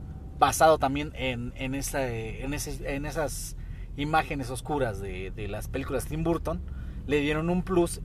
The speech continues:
y no, y presentaron a una gran galería de personajes, tanto héroes como villanos, de la mitología de Batman.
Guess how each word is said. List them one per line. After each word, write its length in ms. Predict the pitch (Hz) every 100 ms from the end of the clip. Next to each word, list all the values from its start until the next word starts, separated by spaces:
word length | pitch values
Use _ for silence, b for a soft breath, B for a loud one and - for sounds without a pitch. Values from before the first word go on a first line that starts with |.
| -
y 260 | 170 135
no, 300 | 127 127 127 -
y 280 | 139 127 123
presentaron 680 | 135 131 127 160 151 175 B B B B -
a 160 | 120 147
una 280 | 180 190
gran 460 | 165 170 262 370 370
galería 380 | 320 202 185 202
de 80 | 185
personajes, 680 | 180 175 175 165 - 170
tanto 380 | - 131 135 147
héroes 220 | 156 165
como 180 | 165 165
villanos, 480 | 165 165 156 156 - B B -
de 100 | 147
la 80 | 127
mitología 440 | 117 113 98 117
de 80 | 147
Batman. 360 | 254 233 117